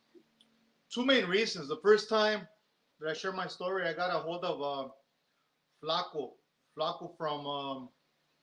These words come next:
um, St-, stories written by a current prisoner. I got a hold of him, and, um, I heard him saying a spill on, on Upstate Sureños,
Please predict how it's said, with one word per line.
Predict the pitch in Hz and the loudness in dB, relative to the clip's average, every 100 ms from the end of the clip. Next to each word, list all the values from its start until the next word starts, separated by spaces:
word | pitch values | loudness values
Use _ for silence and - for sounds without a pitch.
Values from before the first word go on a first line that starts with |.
| _ _ _ - _ 147 | _ _ _ -20 _ -8
um, | 143 139 139 131 | -6 -4 -4 -6
St-, | - - - _ _ 78 - _ - _ _ _ _ | -10 -20 -20 _ _ -12 -12 _ -20 _ _ _ _
stories | - 170 170 165 | -6 0 2 2
written | 180 156 | 2 2
by | 143 | 0
a | |
current | - 170 - | 0 -2 0
prisoner. | 175 170 147 135 | -2 -2 -2 -4
I | 135 | 2
got | 160 | 2
a | |
hold | 151 170 | 2 2
of | 160 | 0
him, | 139 135 _ _ _ _ _ _ - | -2 -6 _ _ _ _ _ _ -6
and, | 139 147 147 | 0 0 0
um, | 151 143 147 - _ _ _ _ _ | 0 -2 -6 -16 _ _ _ _ _
I | 175 | 2
heard | 190 196 | 4 4
him | 190 170 | 2 -2
saying | - 190 185 | -2 0 0
a | 170 | -2
spill | - 180 180 180 175 - _ _ _ | -4 0 4 2 0 -10 _ _ _
on, | 156 151 147 143 139 156 | 0 0 -2 -6 -8 -6
on | 151 151 143 135 - - | -4 -4 -6 -12 -16 0
Upstate | 160 160 185 170 | 2 2 0 -2
Sureños, | 170 151 160 165 165 160 | 2 4 4 4 2 2